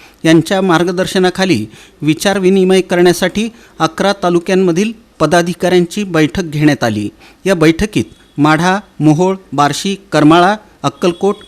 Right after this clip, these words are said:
पंढरपूर, सांगोला, त्याचबरोबर शहर उत्तर, शहर मध्य आणि दक्षिण सोलापूर या तालुक्यांमधील अनेक पदाधिकाऱ्यांनी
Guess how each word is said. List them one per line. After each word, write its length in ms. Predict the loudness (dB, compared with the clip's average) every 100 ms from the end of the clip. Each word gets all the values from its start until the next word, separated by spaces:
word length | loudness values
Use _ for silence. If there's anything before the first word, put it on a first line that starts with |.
| 0
पंढरपूर, 520 | 2 2 0 -4 -6 -4
सांगोला, 420 | 0 4 4 2 0 -4 -20 -20 _ _
त्याचबरोबर 480 | -4 -2 -2 0 -2
शहर 340 | -2 -2 -2 -4 -8
उत्तर, 380 | -12 -4 -2 -2 -8 _
शहर 300 | -4 0 2
मध्य 440 | 2 2 2 -2 -2 -6 _ -2
आणि 240 | 0 0 -2 -12 -4
दक्षिण 400 | -4 -2 -2 -2
सोलापूर 480 | -2 -2 -2 -4 -8 -12 -20 -20 _
या 180 | -2 0 0
तालुक्यांमधील 720 | -2 -4 -2 0 2 0 -2 -4 2
अनेक 260 | 2 2 -4
पदाधिकाऱ्यांनी 760 | -2 -2 -2 -4 -2 2 0